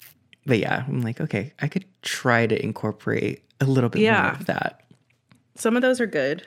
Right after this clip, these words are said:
Speaker 2: obviously.
Speaker 1: Hour of exercise.
Speaker 2: Mm-hmm.
Speaker 1: I gotta get back into that.
Speaker 2: I know. I know.
Speaker 1: I gotta do it.
Speaker 2: Damn it.
Speaker 1: Um,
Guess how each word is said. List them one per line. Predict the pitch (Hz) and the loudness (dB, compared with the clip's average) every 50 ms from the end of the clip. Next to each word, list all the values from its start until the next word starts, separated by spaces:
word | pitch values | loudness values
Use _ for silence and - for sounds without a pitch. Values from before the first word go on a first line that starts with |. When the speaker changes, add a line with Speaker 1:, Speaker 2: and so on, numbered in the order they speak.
| - _ _ | -20 _ _
Speaker 2:
obviously. | 180 175 165 175 160 151 - - - 143 135 147 160 180 190 - _ _ _ - _ _ _ _ _ - | 0 0 2 2 0 0 -2 -4 -6 -6 -4 -4 -4 -6 -8 -10 _ _ _ -20 _ _ _ _ _ 6
Speaker 1:
Hour | 127 123 123 123 | 6 8 8 6
of | 120 120 | 6 4
exercise. | 113 110 - - 120 113 - 117 117 117 120 139 - - - _ _ _ _ _ _ | 2 0 0 -4 -4 -2 0 0 2 2 0 -2 -4 -10 -14 _ _ _ _ _ _
Speaker 2:
Mm-hmm. | 175 175 170 180 170 160 165 165 170 190 196 196 - _ _ _ _ _ _ _ _ _ _ _ | -6 -4 -2 -2 -4 -4 -4 -6 -8 -10 -14 -18 -20 _ _ _ _ _ _ _ _ _ _ _
Speaker 1:
I | - 120 | -4 -4
gotta | 110 107 104 | -4 -4 -6
get | 98 - - - | -8 -8 -10 -10
back | - 71 76 - | -10 -12 -10 -8
into | 73 87 85 67 | -8 -8 -8 -8
that. | - - 87 95 - - - _ _ _ _ _ _ _ _ _ _ 175 | -8 -8 -8 -8 -10 -12 -20 _ _ _ _ _ _ _ _ _ _ -12
Speaker 2:
I | 156 | -12
know. | 139 143 143 143 139 143 143 165 196 _ _ _ _ _ _ _ _ _ | -10 -8 -8 -8 -8 -10 -12 -14 -18 _ _ _ _ _ _ _ _ _
I | 165 156 | -12 -10
know. | 147 151 147 147 143 151 - _ _ _ _ _ _ _ _ - | -8 -8 -8 -8 -10 -12 -14 _ _ _ _ _ _ _ _ -2
Speaker 1:
I | 131 | -2
gotta | 120 117 - - | -2 -2 -4 -6
do | - - 95 98 101 | -6 -6 -6 -6 -4
it. | 107 - - | -6 -8 -8
Speaker 2:
Damn | - 156 151 143 147 147 | -10 -8 -8 -6 -6 -8
it. | 151 - - - - - _ _ _ _ _ _ _ _ - - - - - - - - - _ _ _ _ - _ - - - - - _ _ _ - - _ _ _ _ _ _ _ _ _ - - - _ - | -10 -10 -14 -20 -20 -20 _ _ _ _ _ _ _ _ -20 -20 -20 -20 -20 -20 -18 -18 -18 _ _ _ _ -8 _ -4 -4 -4 -8 -14 _ _ _ -20 -20 _ _ _ _ _ _ _ _ _ -20 -20 -16 _ 0
Speaker 1:
Um, | 151 151 151 147 143 139 139 139 139 135 139 | 2 4 4 4 4 2 0 -2 -4 -6 -8